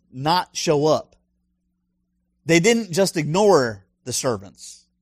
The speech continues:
We are told that they mistreated them. They paid no attention.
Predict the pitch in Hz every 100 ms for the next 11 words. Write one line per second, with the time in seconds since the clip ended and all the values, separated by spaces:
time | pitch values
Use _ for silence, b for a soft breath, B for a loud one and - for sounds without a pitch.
0 | _ _ _ _ _ _ _ _ _ _
1 | _ - - 143 170 160 - 190 196 165
2 | 180 151 175 170 165 156 - _ _ _
3 | _ _ _ _ _ _ _ 147 185 -
4 | - 226 190 131 120 110 - - _ _
5 | _ _ _ _ _ _ _ _ _ _
6 | _ _ _ _ _ _ _ _ _ _
7 | 147 147 190 190 180 196 220 208 180 156
8 | 143 156